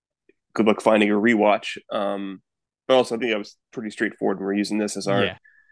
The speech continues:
Speaker 1: as our match recap and kind of analysis. Um, and we'll do that from time to time. It, there'll be more audio than, than written off a game, um, especially probably midweek games. But yeah,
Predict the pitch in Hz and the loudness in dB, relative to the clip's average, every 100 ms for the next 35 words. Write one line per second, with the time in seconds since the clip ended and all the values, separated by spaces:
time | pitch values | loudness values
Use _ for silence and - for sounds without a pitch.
0 | _ - 131 131 127 120 113 - 117 117 | _ 0 2 4 6 6 4 0 -6 -2
1 | 107 104 95 101 95 101 101 104 - 101 | -2 -2 -6 -6 -4 0 0 0 -2 -4
2 | - - _ _ - 101 117 151 147 135 | -4 -6 _ _ -2 2 4 6 6 6
3 | 113 113 101 95 - - - _ _ - | 4 -2 -8 -10 -12 -16 -18 _ _ -4
4 | 107 - 107 101 113 113 107 104 - 104 | -4 2 2 6 6 8 6 6 4 4
5 | 107 101 98 98 95 - 104 95 101 - | 4 4 2 0 -2 -6 -6 -2 0 0
6 | 107 98 - 95 98 92 - _ _ _ | -2 -2 -4 -4 -2 -2 -8 _ _ _
7 | _ _ - 95 92 90 - 127 151 123 | _ _ 2 4 4 2 -4 0 0 2
8 | 117 110 104 104 101 98 101 - 101 - | 0 2 2 2 -2 -2 -6 -4 -6 -6
9 | - - _ - 127 131 | -10 -14 _ 0 6 6